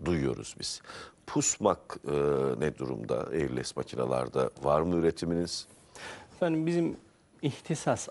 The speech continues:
Speaker 2: alanımız sıvı aktarımı,
Speaker 1: Hı hı.
Speaker 2: e, tek bileşenli, çift bileşenli, e, veyahut silikon kıvamındaki ürünlerin aktarımı konusundaki robotik çözümlemelerimiz.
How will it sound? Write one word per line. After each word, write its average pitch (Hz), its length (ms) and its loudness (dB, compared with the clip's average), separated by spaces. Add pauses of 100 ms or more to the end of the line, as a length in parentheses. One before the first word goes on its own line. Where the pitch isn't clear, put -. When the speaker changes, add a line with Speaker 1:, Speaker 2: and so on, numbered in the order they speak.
Speaker 2:
alanımız 78 600 0 (480)
sıvı - 540 2
aktarımı, 78 560 -6 (760)
Speaker 1:
Hı 69 60 -6
hı. 67 40 -6 (560)
Speaker 2:
e, 82 220 -6 (840)
tek - 280 -4
bileşenli, 69 560 -4 (100)
çift - 360 -6
bileşenli, 69 580 -6 (960)
e, 80 340 -6 (440)
veyahut 98 440 2 (140)
silikon 107 680 0 (100)
kıvamındaki 87 760 0
ürünlerin 82 480 -4
aktarımı 87 500 -2
konusundaki 82 540 -6
robotik 87 340 -4
çözümlemelerimiz. 62 920 -10